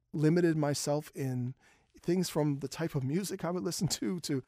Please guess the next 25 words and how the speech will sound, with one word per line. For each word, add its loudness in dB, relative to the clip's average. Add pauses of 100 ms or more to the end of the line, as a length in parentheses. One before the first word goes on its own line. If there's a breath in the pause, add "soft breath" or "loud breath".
(240)
you 2
know, 4
what 6
I 6
would 4
allow 2
myself -2
to -8
do 2
is, -2
like, -4
what 2
was -4
black -4
and -6
what -6
was -4
not, -4 (160)
you -2
know, -2
what -4
was -6
out -2
of -8
range. -6